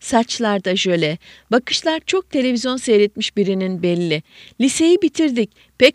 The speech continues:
akıllı fikirlidir." Sesinde belli belirsiz bir övünç, bir sevdirme gayreti. "Kızın olmamış demek."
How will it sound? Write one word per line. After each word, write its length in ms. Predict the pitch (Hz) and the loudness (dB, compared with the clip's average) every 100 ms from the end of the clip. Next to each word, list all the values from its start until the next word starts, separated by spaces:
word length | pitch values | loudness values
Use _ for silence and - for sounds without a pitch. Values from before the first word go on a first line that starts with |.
| - | 2
akıllı 400 | 320 - 370 330 | -4 0 -2 -2
fikirlidir." 680 | - 233 247 208 190 170 170 _ _ | -2 -2 2 2 2 -2 -6 _ _
Sesinde 560 | - 175 - 185 180 170 | -4 -4 0 0 2 2
belli 300 | 170 240 247 | 2 2 4
belirsiz 520 | 185 185 - 294 226 | 4 2 -2 -4 0
bir 180 | 220 - 175 | 0 2 2
övünç, 460 | 185 170 170 - _ _ - | 4 4 0 -6 _ _ 2
bir 120 | 359 | 2
sevdirme 640 | - 302 254 214 233 226 | 2 0 0 0 0 0
gayreti. 640 | 196 170 160 165 - 165 170 _ _ _ _ _ _ _ _ - | 2 4 4 0 -4 -10 -10 _ _ _ _ _ _ _ _ -10
"Kızın 380 | 269 240 320 311 - | -6 -4 -6 -8 -4
olmamış 640 | 233 339 453 453 - - | -2 -2 -4 -4 -4 0
demek." 540 | 202 175 151 - - | 0 2 -4 -6 -18